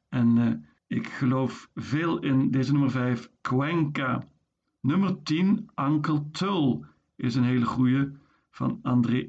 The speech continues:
Eklund. Won laatst ook, zag er goed uit. Is zeker nog beter met die koers in de benen. Uncle Tull kan winnen. Mijn winnaar in deze koers is nummer elf, Reddington.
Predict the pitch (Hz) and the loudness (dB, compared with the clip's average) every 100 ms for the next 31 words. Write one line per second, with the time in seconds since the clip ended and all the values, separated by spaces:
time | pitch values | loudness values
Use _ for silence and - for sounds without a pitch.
0 | - 139 135 - 131 143 156 127 151 165 | -6 -4 -2 0 0 2 2 2 2 0
1 | 147 147 147 160 175 - 143 139 143 151 | 0 -2 -2 -2 -2 -4 -6 -4 -2 0
2 | 151 147 160 143 - _ _ _ _ _ | 0 -2 -4 -6 -12 _ _ _ _ _
3 | _ 139 - - 143 156 147 151 147 143 | _ -4 -2 -4 -2 0 0 0 -2 -2
4 | 139 135 135 - 139 151 143 147 143 - | 0 0 0 -2 -2 0 2 2 2 0
5 | 139 147 139 131 139 175 170 - _ _ | 2 2 2 2 2 0 -4 -10 _ _
6 | _ 120 123 123 117 131 123 120 - - | _ -2 0 0 0 0 0 0 -2 -6
7 | 131 127 123 - 117 170 185 147 117 76 | 0 2 2 0 0 0 2 4 2 2
8 | - _ _ _ _ _ _ _ _ _ | -8 _ _ _ _ _ _ _ _ _
9 | 131 139 160 156 143 139 117 214 233 226 | -2 0 0 0 0 0 0 2 4 2
10 | 190 202 190 165 143 120 - 123 123 139 | 2 0 -2 -4 -2 -2 -2 0 0 0
11 | 170 160 147 143 131 120 113 101 | -2 0 2 2 2 2 2 -2